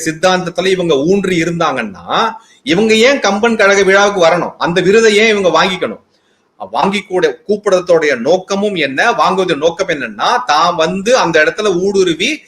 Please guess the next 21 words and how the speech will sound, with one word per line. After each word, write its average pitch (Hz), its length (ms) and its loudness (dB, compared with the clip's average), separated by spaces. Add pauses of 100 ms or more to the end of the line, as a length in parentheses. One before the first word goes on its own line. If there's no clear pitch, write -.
(120)
இந்த 156 220 -4
மாதிரி 190 260 2
விஷயத்தை 185 760 -2 (140)
சொல்லி 214 720 -2 (680)
மக்களை 226 560 0
திசை 214 320 -2
திருப்ப 214 300 0
வேண்டும் 131 520 -4 (300)
அப்படிங்கிற 190 640 0
ஒரே 175 340 4
ஒரு 220 220 2
நோக்கம் 156 360 -2
தான். 254 120 -2
அந்த 247 200 0
நோக்கத்தை 240 580 0
ரொம்ப 220 340 0
திறம்பட 190 480 0
அழகா 175 420 2
செஞ்சுட்டாங்க. 160 580 -2 (840)
அதே 175 360 2
சமயத்துல 185 540 -2